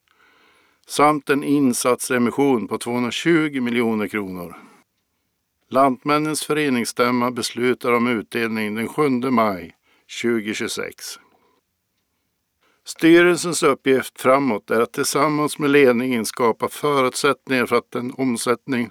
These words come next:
och det resultat som Swecon tidigare bidrog med ersätts genom strategiska förvärv och utveckling av befintliga affärer. Det arbetet pågår och det är glädjande att Lantmännen under tjugotjugofem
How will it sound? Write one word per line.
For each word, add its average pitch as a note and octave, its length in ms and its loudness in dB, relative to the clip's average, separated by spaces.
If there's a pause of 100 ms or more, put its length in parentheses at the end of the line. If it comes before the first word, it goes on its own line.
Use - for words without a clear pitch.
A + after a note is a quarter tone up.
(100)
och A#2+ 140 -6
det B2+ 140 2
resultat B2+ 540 -2
som A#2+ 180 -2
Swecon C#3 580 -2
tidigare A2+ 540 0
bidrog G#2+ 600 -6
med F#2 240 -10 (540)
ersätts D3 680 -2
genom B2+ 240 -2
strategiska D3+ 1000 -6
förvärv C3+ 540 0
och B2+ 280 -10
utveckling B2 880 -4
av G#2+ 140 -4
befintliga A2 760 -8
affärer. A2 540 -8 (1200)
Det C#3 160 2
arbetet B2 680 2
pågår C3 580 0
och G#2+ 180 -4
det A2+ 80 2
är A2+ 40 4
glädjande A#2+ 640 2
att - 160 -8
Lantmännen A2+ 600 -2
under A2+ 180 -2
tjugotjugofem A#2+ 840 -2